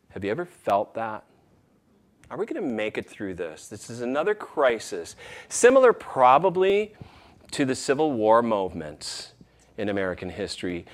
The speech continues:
Maybe I was too young through Vietnam and that era. I was just a kid, so I was living in kind of the, my wonder years, if you've ever watched those shows.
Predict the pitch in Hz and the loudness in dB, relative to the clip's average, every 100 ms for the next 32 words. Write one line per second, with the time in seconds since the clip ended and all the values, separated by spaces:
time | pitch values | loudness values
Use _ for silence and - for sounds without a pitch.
0 | - - - 214 269 294 226 135 123 131 | -20 -16 -4 2 4 4 2 2 4 4
1 | 190 147 - 190 127 107 110 131 202 240 | 4 0 -4 -2 -2 2 2 2 0 -4
2 | 220 - _ _ _ _ _ _ - 180 | -10 -20 _ _ _ _ _ _ -4 0
3 | 165 160 160 165 156 156 175 196 175 _ | 2 2 0 0 -2 -2 -4 -8 -20 _
4 | _ _ _ _ _ _ - _ _ _ | _ _ _ _ _ _ -20 _ _ _
5 | _ - 135 135 135 127 139 143 147 143 | _ -10 -6 -4 -4 -2 0 0 0 2
6 | 156 151 160 175 - - _ _ _ _ | 6 6 4 -2 -12 -20 _ _ _ _
7 | _ _ - 127 123 - 143 139 131 - | _ _ -4 -2 0 0 -2 -2 -6 -8
8 | - 165 165 170 165 147 - _ _ - | -4 -2 0 0 -4 -12 -20 _ _ -14
9 | - 131 120 110 110 127 135 139 127 113 | 0 4 4 4 0 0 0 2 0 -2
10 | 127 123 110 107 110 104 113 120 131 117 | -4 -4 -4 -2 -2 2 2 2 -2 -2
11 | 117 117 120 127 123 113 107 101 101 104 | -2 -2 -2 -4 -8 -10 -10 -6 -4 -2
12 | 104 101 - 110 107 - 117 104 104 107 | 0 -2 -4 -4 -4 -6 -6 -6 -8 -14
13 | - | -20